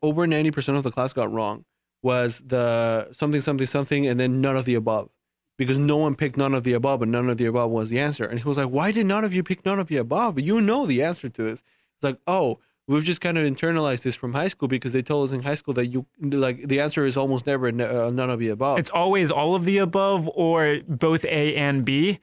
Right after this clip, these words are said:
Speaker 2: but
Speaker 1: Mm.
Speaker 2: never none of the above.
Speaker 1: Exactly. And then he was like, "Really? That's what they taught you in high school?" And we were like, "Yeah." And then he was like, "Okay,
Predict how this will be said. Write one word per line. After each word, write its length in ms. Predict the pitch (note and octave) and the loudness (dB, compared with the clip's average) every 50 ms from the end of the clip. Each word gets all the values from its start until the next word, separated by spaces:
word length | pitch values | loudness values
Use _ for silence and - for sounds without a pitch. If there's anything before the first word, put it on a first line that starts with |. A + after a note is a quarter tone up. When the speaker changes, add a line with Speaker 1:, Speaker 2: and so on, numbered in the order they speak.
| _ _ _ _ - | _ _ _ _ -2
Speaker 2:
but 120 | D3+ D3 | -2 -2
Speaker 1:
Mm. 80 | C3 A#2 | 0 0
Speaker 2:
never 360 | D3 D3 D#3 F3 F3 D#3 D#3 | 0 2 2 2 2 2 2
none 180 | D3+ D3 D3+ D3 | 2 2 2 2
of 120 | C3+ A#2 | 0 0
the 100 | - A#2 | -2 -2
above. 160 | A#2 - F#3 | -2 0 0
Speaker 1:
Exactly. 600 | D#3+ C#3+ B2 E3 F3 F#3 F#3+ - - - A#2 G#2+ - - | 0 0 0 0 0 0 -2 -2 -2 -4 -4 -2 -2 0
And 160 | D3 D3+ D3+ | 0 2 2
then 120 | D#3 D#3 | 2 2
he 120 | D#3 C#3+ F3+ | 2 2 2
was 140 | E3+ E3 | 2 2
like, 160 | E3+ D#3 C3+ - | 2 0 0 -2
"Really? 560 | C#3+ C#3 C3 D3+ B3 E4+ F#4+ C#4 D#3+ A2+ - - _ - - _ _ - | -2 -2 0 2 2 4 4 4 2 0 -2 -6 _ -20 -20 _ _ -2
That's 280 | C3 F#3+ B3 C4 - | 0 0 2 2 2
what 140 | C#4 C#4 G#3+ | 2 2 2
they 100 | B3 A3+ | 2 0
taught 280 | - B3 A#3 A#3 A#3 - | 2 2 0 0 2 2
you 100 | A3+ G#3 | 2 2
in 80 | G3 | 4
high 180 | F3+ F3+ G#3+ G#3+ | 2 2 0 0
school?" 280 | - - - A#2+ - - _ _ _ _ _ _ _ | -2 -4 -6 -6 -6 -6 _ _ _ _ _ _ _
And 120 | - C3 C#3+ | -2 0 2
we 200 | D3+ C#3 C#3 C3 | 2 4 2 2
were 240 | B2+ C3+ C3 C3 B2+ | 2 2 2 2 2
like, 160 | B2 A#2+ A#2+ | 2 0 0
"Yeah." 200 | D#3 F#3+ G3 D3+ | 0 0 0 0
And 160 | B2 B2 C3 | 0 0 -2
then 100 | C3 B2 | -2 -2
he 100 | A#2+ - | -2 -4
was 120 | C3+ B2 | -4 -4
like, 180 | C3 A#2+ - - | -4 -4 -2 -2
"Okay, 300 | D3 D3+ - C#3 A2+ - | -2 -2 -2 -2 -4 -6